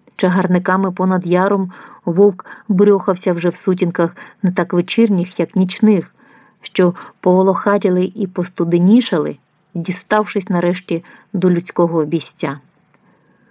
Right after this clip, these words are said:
Тут за хлівом чулися дражливі запахи, що владно поманили вовка, і, переборюючи острах, прислухаючись до всіх шерехів ночі,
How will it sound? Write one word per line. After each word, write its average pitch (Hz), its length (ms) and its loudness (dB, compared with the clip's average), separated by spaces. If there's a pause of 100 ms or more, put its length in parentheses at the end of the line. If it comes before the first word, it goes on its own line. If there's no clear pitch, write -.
(200)
Тут 240 160 4
за 202 100 2
хлівом 196 520 2 (220)
чулися 208 440 2
дражливі 190 520 2
запахи, 180 680 -2 (180)
що - 280 0
владно 180 440 0 (240)
поманили 180 480 2
вовка, 175 540 -2 (440)
і, 214 100 -6
переборюючи 170 840 0
острах, 180 500 -2 (540)
прислухаючись 233 960 0 (280)
до 196 180 2
всіх 226 340 0
шерехів 185 600 -2
ночі, 214 480 -2